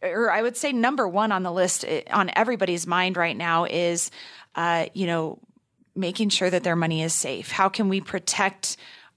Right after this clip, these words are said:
our retirement money? And that doesn't mean put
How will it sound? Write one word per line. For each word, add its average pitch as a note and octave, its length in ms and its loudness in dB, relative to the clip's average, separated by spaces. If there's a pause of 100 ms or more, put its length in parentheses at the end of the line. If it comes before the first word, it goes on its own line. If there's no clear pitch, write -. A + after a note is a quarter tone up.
our F3 560 2
retirement F3+ 880 -2 (100)
money? F#3+ 500 0 (320)
And G3 340 0
that A3+ 220 0
doesn't C4+ 320 -2
mean A3+ 280 2
put F#3+ 200 0